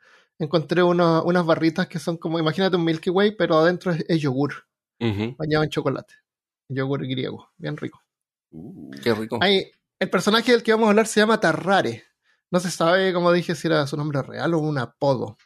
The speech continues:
Speaker 1: Toda la información sobre su nombre es ter-, que se conoce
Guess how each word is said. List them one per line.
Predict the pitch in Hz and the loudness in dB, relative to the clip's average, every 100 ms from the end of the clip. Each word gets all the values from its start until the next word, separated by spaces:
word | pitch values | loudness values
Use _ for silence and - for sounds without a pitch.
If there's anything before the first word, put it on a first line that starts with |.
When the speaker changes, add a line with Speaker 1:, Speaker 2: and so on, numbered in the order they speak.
| _ _ _ _ _ _ _ | _ _ _ _ _ _ _
Speaker 1:
Toda | - 185 214 226 226 214 | 0 4 4 6 4 4
la | 202 | 2
información | 185 190 175 160 - 185 180 185 180 170 165 - | 0 -2 0 -2 -2 2 4 4 0 0 -2 -4
sobre | - 160 160 | 0 2 2
su | 165 | 0
nombre | 147 165 175 175 180 180 180 175 165 _ | 0 0 0 0 2 2 2 0 -4 _
es | - 156 - _ | -10 -10 -16 _
ter-, | - 156 - | -2 -2 -4
que | - | -6
se | 147 | -2
conoce | 160 170 180 | 0 2 0